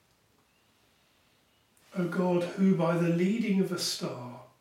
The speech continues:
manifested your only Son to the peoples of the earth,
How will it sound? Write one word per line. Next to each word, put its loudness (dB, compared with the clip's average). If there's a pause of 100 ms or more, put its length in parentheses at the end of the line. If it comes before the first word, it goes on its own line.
(340)
manifested 0
your 2
only 0
Son 0
to -10
the -10
peoples -2
of -6
the -12
earth, -14